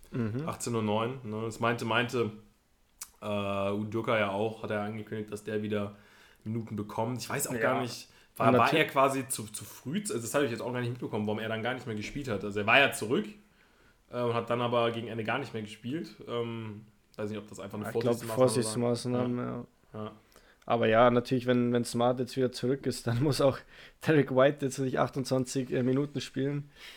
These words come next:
Speaker 1: Also
Speaker 2: Ja.
Speaker 1: seine Stats weiß ich jetzt auch nicht. Drei Punkte,
Speaker 2: Drei Punkte,
Speaker 1: vier
Speaker 2: ja. Und, jetzt,
Speaker 1: Assists.
Speaker 2: und, der hatte, und der hatte gegen die Bucks auch nur drei, hat da
Speaker 1: Nee.
Speaker 2: viel verworfen. Und den kannst du natürlich dann schon, äh,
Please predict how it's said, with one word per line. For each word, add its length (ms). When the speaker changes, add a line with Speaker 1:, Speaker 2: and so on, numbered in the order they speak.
Speaker 1:
Also 200
Speaker 2:
Ja. 60
Speaker 1:
seine 220
Stats 360
weiß 180
ich 60
jetzt 180
auch 180
nicht. 300
Drei 220
Punkte, 460
Speaker 2:
Drei 140
Punkte, 340
Speaker 1:
vier 20
Speaker 2:
ja. 200
Und, 80
jetzt, 120
Speaker 1:
Assists. 200
Speaker 2:
und, 60
der 100
hatte, 100
und 80
der 80
hatte 120
gegen 140
die 60
Bucks 240
auch 120
nur 140
drei, 280
hat 120
da 40
Speaker 1:
Nee. 100
Speaker 2:
viel 200
verworfen. 580
Und 160
den 100
kannst 260
du 40
natürlich 280
dann 160
schon, 400
äh, 60